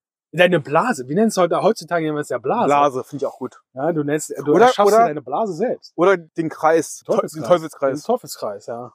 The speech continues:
Speaker 2: Oder, äh,
Speaker 1: Ja, negative Spirale, nenn es wie du willst.
Speaker 2: Karussell, war auch gut.
Speaker 1: Dein Karussell. <laughs>
Speaker 2: Aber das ist, das ist halt so. Man sitzt in einem Paradies, man nutzt es nicht aus.
Speaker 1: Ja, aber
Speaker 2: Und dann
Speaker 1: wo,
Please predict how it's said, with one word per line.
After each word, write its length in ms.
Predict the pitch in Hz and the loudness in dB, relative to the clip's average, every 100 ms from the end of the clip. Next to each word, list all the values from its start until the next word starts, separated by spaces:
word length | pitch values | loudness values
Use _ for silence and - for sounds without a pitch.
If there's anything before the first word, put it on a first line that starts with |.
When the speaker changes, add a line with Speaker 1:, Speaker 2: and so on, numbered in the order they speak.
| - | -2
Speaker 2:
Oder, 720 | 160 170 160 147 151 151 135 | 4 6 6 2 2 2 -2
äh, 40 | |
Speaker 1:
Ja, 60 | 151 | -8
negative 500 | 139 156 156 147 143 | -2 -2 -2 -8 -12
Spirale, 580 | - 123 120 147 160 151 | -10 -10 0 2 4 2
nenn 220 | 143 156 | -2 -6
es 160 | 135 135 | -10 -12
wie 60 | |
du 140 | 123 113 | -10 -4
willst. 300 | 127 - - | -4 -6 -2
Speaker 2:
Karussell, 540 | 175 151 - 151 131 _ | 2 2 2 0 0 _
war 120 | 131 | -6
auch 80 | 117 | -6
gut. 180 | 127 - | -10 0
Speaker 1:
Dein 180 | - 226 | 2 6
Karussell. 580 | 269 247 - - 214 - _ | 6 4 0 -8 -8 -8 _
<laughs> 400 | 269 - - 247 _ _ | -4 -4 -4 -4 _ _
Speaker 2:
Aber 220 | - 175 214 | 4 6 6
das 100 | 240 | 2
ist, 240 | 262 - - | -8 -6 -4
das 140 | 214 | -4
ist 80 | - | 2
halt 180 | 226 - | 0 2
so. 240 | 143 120 _ _ _ | -2 -2 _ _ _
Man 160 | 151 160 | -2 0
sitzt 200 | 214 - | -2 -2
in 60 | |
einem 100 | 214 | -4
Paradies, 720 | 170 185 165 143 214 320 - _ | 2 4 4 2 -6 -6 -8 _
man 160 | 131 143 | -4 -2
nutzt 240 | 180 - | -4 -6
es 120 | 214 | -8
nicht 160 | 156 - | -8 0
aus. 260 | 294 160 - | 2 0 -2
Speaker 1:
Ja, 180 | 151 156 | 0 2
aber 160 | 165 | 2
Speaker 2:
Und 60 | 156 | 2
dann 280 | 156 202 | 2 0
Speaker 1:
wo, 40 | 180 | -2